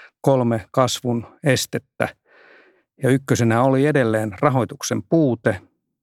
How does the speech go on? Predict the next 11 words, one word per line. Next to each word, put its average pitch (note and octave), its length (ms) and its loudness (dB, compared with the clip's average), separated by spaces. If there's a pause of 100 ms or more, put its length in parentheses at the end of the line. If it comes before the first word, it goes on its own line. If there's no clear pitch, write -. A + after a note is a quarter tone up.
sitten A#2 360 -2
haastava A#2+ 520 0
kilpailuympäristö, A#2 1000 0
se A2 100 -4
on G2+ 80 -2
tietenkin G#2 340 -6
tämmöinen G#2+ 300 -2
normaali, G#2 400 -2
kilpailu G#2+ 460 -2
on G2+ 140 -6
kovaa. B2 380 2